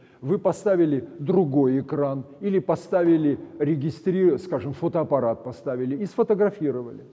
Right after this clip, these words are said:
да? Э, э, так вот, э, м, если вы, ну, это просто расплывание, но если вы сфокусируете эту картинку, вы все равно получите вот,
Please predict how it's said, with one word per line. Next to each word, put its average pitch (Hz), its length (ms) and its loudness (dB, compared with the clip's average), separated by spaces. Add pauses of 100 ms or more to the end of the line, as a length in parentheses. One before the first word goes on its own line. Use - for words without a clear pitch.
да? 143 240 -10 (680)
Э, 110 520 0 (340)
э, 127 340 -8
так 185 180 0
вот, 196 280 2 (380)
э, 151 420 0 (600)
м, 170 480 -12 (1200)
если 208 440 -2
вы, 208 320 -2 (220)
ну, 190 220 -2
это 202 180 0
просто 202 400 0
расплывание, 131 840 0 (400)
но 156 180 -4
если 175 400 -2
вы 165 140 0
сфокусируете 170 1040 0
эту 127 180 -8
картинку, 139 720 -6 (1800)
вы 131 140 -4
все 160 180 -2
равно 160 300 2
получите 156 580 2
вот, 135 260 -2